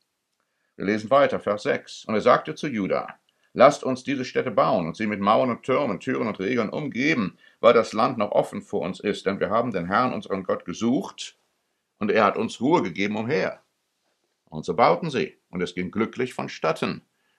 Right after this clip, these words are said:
Wir müssen Gott suchen, den wahren Gott der Bibel. Und wir haben viele Broschüren veröffentlicht und auch viele Predigten gegeben, die Ihnen zeigen, wer und was der wahre Gott der Bibel ist. Und den müssen Sie suchen. Und wussten Sie, dass Gott keineswegs eine Dreieinigkeit ist?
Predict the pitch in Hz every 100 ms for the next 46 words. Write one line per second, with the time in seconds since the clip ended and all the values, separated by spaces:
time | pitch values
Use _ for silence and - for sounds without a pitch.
0 | _ - 107 110 110 107 87 95 - 165
1 | 123 87 80 90 92 101 127 131 - -
2 | - 135 135 85 85 - 85 95 92 -
3 | 131 135 127 127 - _ - 98 139 143
4 | 120 - 90 110 - 85 73 - 82 -
5 | 110 - 90 120 110 98 82 85 87 85
6 | 101 95 - 110 110 90 101 92 101 -
7 | 95 98 92 90 90 - - - - -
8 | - - _ _ _ _ _ 82 120 160
9 | 139 120 95 87 95 - - _ _ _
10 | _ _ - 113 101 - 120 143 - 127
11 | 123 113 113 107 107 120 113 104 117 -
12 | 98 - 87 123 123 - 82 - - -